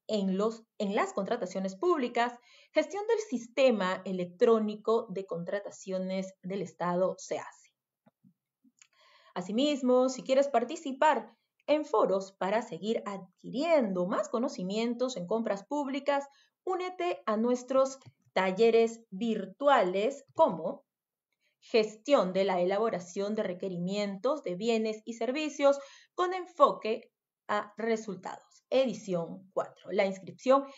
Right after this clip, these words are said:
estará disponible hasta el dieciocho de junio en el aula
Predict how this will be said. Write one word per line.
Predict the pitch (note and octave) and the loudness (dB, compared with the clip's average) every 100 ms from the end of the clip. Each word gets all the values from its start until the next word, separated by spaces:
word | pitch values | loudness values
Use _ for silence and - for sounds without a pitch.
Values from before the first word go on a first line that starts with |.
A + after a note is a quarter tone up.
| - | -10
estará | - A4+ A3 G3+ | -6 -2 0 0
disponible | A3+ - F3+ G#3 G#3+ A3+ A#3 | 0 -2 -2 -2 0 0 0
hasta | C4 C4 - - C4 - | -2 -4 -4 -2 -2 -2
el | D4 D4+ | -2 0
dieciocho | A3+ G#3+ F#3+ G3+ G#3+ A3 | -2 -6 -2 -2 -2 -4
de | G#3 | -6
junio | F#3 - C4 A#3 B3 - | -6 -4 -2 0 -2 -2
en | F4+ G#4 | -8 -4
el | G3 | -2
aula | F3 F3+ F3+ | 0 0 -2